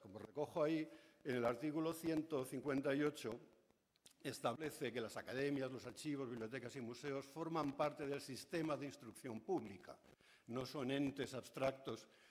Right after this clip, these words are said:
que funcionen al margen, sino que forman parte <clears throat> de ese sistema y establece que se cree el cuerpo de archiveros y bibliotecarios para atenderlos, ¿no? Al que luego, como sabemos, se sumará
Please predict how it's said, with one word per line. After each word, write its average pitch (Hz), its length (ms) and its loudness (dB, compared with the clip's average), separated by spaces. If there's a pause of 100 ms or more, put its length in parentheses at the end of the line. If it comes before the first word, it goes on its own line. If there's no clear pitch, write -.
(200)
que 131 140 0
funcionen 123 440 -2
al 117 120 -2
margen, 135 400 -2
sino 123 180 -6
que 110 120 -6
forman 139 420 -2
parte 120 420 0 (280)
<clears throat> - 260 -14
de 156 920 4
ese 156 140 -2
sistema 170 560 -2 (160)
y 151 140 2
establece 143 680 -2 (1300)
que 180 140 0
se 147 180 -4
cree 127 360 0
el 120 100 -4
cuerpo 139 380 0
de 117 80 2
archiveros 127 500 -2
y 135 40 -4
bibliotecarios 131 920 0 (400)
para 131 240 2
atenderlos, 135 680 0
¿no? 151 140 -8
Al 117 100 -10
que 104 80 -14
luego, 113 360 -6
como 104 260 -12
sabemos, 120 480 -6
se - 100 -14
sumará 117 480 -4